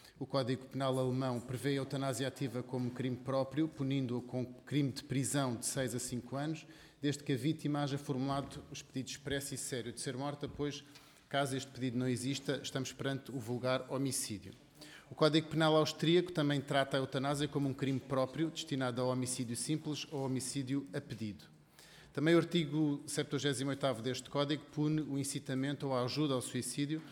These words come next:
com a mesma pena do homicídio a pedido. No ordenamento jurídico cipriota não há disposições legais específicas sobre a eutanásia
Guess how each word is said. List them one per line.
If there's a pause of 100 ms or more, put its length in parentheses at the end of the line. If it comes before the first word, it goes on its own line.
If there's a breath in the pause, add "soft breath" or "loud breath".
(200 loud breath)
com
a
mesma
pena
do
homicídio
a
pedido. (680 loud breath)
No
ordenamento
jurídico
cipriota
não
há
disposições
legais
específicas
sobre
a
eutanásia